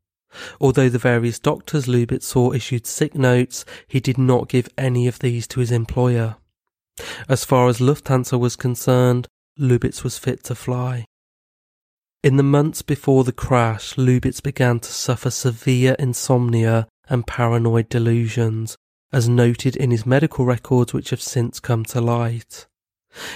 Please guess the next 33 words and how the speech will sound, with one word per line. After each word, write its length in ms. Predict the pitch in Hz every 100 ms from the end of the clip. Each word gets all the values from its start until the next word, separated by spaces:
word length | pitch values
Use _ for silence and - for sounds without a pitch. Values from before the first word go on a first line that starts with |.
| -
He 100 | 139
saw 400 | - 139 127 127
a 80 | 127
number 460 | 123 123 123 127
of 200 | 135 127
physicians 840 | - 127 120 131 120 - 120 117 -
complaining 580 | 123 - 123 123 123
that 120 | 127 117
he 80 |
was 140 | 120 113
losing 460 | 120 117 113 120
his 180 | 110 113
sight. 680 | - 127 120 117 113 - - _ _ _ _ _ _ _
But 140 | - -
the 80 | 139
problem 520 | - 143 - 143 139
was 160 | 131
not 600 | 131 123 120 123 - - - _
physical, 840 | - 135 117 135 - 131 131 127 _ _ _ _ _ -
it 120 | 135
was 160 | 131
mental. 640 | 123 117 117 - 131 127 - _ _ _ _ - - - -
And 100 | 147
I 60 | 156
do 240 | - 180
sort 260 | 185 180 151
of 80 | 139
understand 560 | 131 127 - 147 151
this, 160 | 120 -
because 540 | - - 127 127 - - - -
what's 460 | 131 147 165 -
the 160 | - 147
worst 520 | 131 131 123 123 -